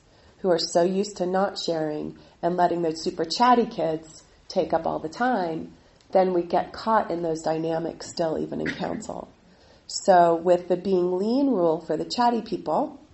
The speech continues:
and with the everybody at least says one word,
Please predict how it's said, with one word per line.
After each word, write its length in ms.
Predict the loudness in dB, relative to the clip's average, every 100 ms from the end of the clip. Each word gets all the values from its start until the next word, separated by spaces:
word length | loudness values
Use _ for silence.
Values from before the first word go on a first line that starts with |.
| _ _ _ _ _ _ _ _
and 240 | 0 0 0
with 220 | 0 0
the 200 | 0 4
everybody 680 | 2 4 0 2 0 2 0
at 280 | -2 -4 -4
least 360 | -2 -4 -4
says 540 | -2 0 -2 -6 -16 -20 _ _ _ -10
one 400 | -2 -2 -2 -4
word, 320 | -6 -8